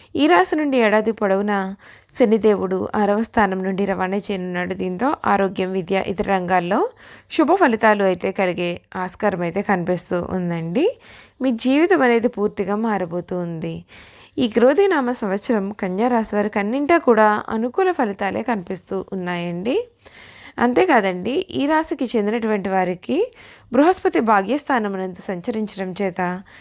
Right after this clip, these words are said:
శని ఆరవ స్థానమునందు సంచరించడం చేత, రాహు ఏడవ స్థానమునందు సంచరించడం చేత మరియు కేతు ఒకటవ స్థానమునందు సంచరించడం చేత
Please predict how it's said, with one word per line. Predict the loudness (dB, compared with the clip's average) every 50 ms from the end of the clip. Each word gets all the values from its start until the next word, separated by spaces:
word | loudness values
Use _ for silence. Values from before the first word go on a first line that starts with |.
| -20 -20 _ -2
శని | 2 4 4 4 2 0 -2
ఆరవ | 0 2 2 2 2 2
స్థానమునందు | 0 2 2 2 2 2 0 -2 -4 -4 -4 -6
సంచరించడం | -6 -6 -6 -6 -4 -4 -4 -6 -6 -6 -6 -6 -6 -4 -4 -4
చేత, | -4 -4 -2 -4 -4 -4 -6 -10 _ _ -12 -12 -12 -12 -14 -4 2
రాహు | 4 4 4 4 2 2 2 2
ఏడవ | 4 4 4 4 2 2 2
స్థానమునందు | 2 2 2 2 2 0 -2 -4 -6 -6 -6 -8 -8
సంచరించడం | -6 -6 -6 -6 -6 -6 -8 -8 -8 -8 -8 -10 -10 -8 -6 -6
చేత | -6 -4 -2 -2 0 0 -2 -4 -8 -14 -20 -20 -20 _ -2
మరియు | 0 2 2 2 2
కేతు | 2 4 4 4 4 4 2
ఒకటవ | 2 2 2 2 0 0 -2 -2
స్థానమునందు | -2 -2 0 0 0 0 -2 -4 -4 -6 -6 -8 -10
సంచరించడం | -8 -6 -6 -6 -4 -2 -2 -2 -2 -4 -4 -6 -6
చేత | -6 -4 -4 -4 -4 -2 -2 -2 -4 -4 -8